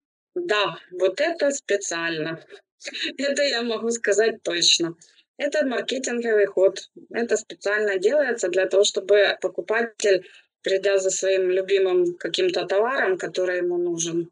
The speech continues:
еще по дороге насобирал что-нибудь такое, что ему не нужно.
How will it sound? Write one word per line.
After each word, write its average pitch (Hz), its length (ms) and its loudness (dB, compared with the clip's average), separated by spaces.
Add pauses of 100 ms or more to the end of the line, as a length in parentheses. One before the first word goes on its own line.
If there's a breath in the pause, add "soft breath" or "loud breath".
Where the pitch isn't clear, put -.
(800 soft breath)
еще 214 280 2
по 196 140 -4
дороге 190 400 2
насобирал 180 640 -2
что-нибудь 170 760 -4 (180)
такое, 220 360 2
что 185 240 0
ему 185 200 2
не 196 100 4
нужно. 151 520 -2